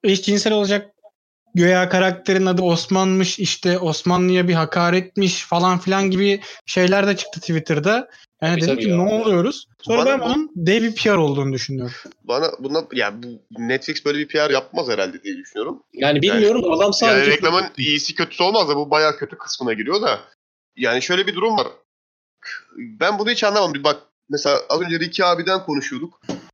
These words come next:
Speaker 3: O
Speaker 1: Hı.
Speaker 3: zaman onun, onun hani bir tane şeyinde, interview, röportajında söylediği bir cümleden örnek vereyim mesela. Bu olay biraz şeye benziyor ya. Hani böyle meydana gidip de oradaki böyle reklamlara bakıp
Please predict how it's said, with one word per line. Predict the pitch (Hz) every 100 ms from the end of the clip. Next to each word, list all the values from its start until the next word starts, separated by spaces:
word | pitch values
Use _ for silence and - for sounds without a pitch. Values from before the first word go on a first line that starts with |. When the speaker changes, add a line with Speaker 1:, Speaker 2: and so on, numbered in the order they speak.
| _
Speaker 3:
O | 127
Speaker 1:
Hı. | 151
Speaker 3:
zaman | 156 180
onun, | 165 180 -
onun | 151 165 -
hani | 131 131 127 - - - -
bir | 123
tane | 139 135 139 135
şeyinde, | - 135 135 131 120 110 - _ _ _ _ -
interview, | 123 135 127 113 131
röportajında | 143 151 147 151 151
söylediği | 147 143 147
bir |
cümleden | 139 143 147 151 151
örnek | 107 98 -
vereyim | 95 92
mesela. | 92 - 160 - 139
Bu | 160
olay | 175 170
biraz | 170 170
şeye | 170 170
benziyor | 113 95 92
ya. | 90 98 - _ _ _ -
Hani | 123 123
böyle | 131
meydana | 131 131 131 135
gidip | 135 143 - -
de | 123 -
oradaki | - 127 131 127
böyle | 139 135 135
reklamlara | 131 131 139 139 139
bakıp | 135 -